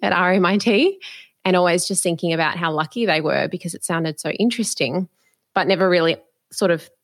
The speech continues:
thought that I would make that transition. And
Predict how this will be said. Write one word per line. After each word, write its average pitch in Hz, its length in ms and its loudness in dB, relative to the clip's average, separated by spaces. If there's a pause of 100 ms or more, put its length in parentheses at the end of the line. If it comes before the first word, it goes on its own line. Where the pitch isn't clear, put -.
(140)
thought 185 300 2
that 180 80 2
I 156 260 -2 (160)
would 165 140 -2
make 156 240 -2
that - 160 -6
transition. 165 600 -4
And 160 220 -2